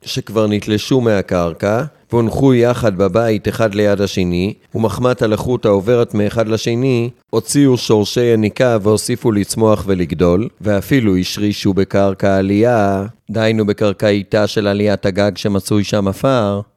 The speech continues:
הרי גם אז הם נחשבים כנטועים בבית,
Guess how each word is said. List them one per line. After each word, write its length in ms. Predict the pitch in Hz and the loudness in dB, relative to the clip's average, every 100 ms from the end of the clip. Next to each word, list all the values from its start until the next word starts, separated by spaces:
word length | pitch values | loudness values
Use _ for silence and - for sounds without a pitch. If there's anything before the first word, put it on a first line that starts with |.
| - | -6
הרי 220 | 110 113 | 0 0
גם 240 | 104 110 | 0 2
אז 200 | 120 117 | 2 2
הם 100 | 113 | 0
נחשבים 560 | 107 104 - 90 123 110 | 0 -2 -2 -2 0 -2
כנטועים 680 | 104 104 98 - 110 117 110 | -2 -2 0 -2 0 0 0
בבית, 680 | 104 127 123 113 110 - | 0 0 0 0 -4 -14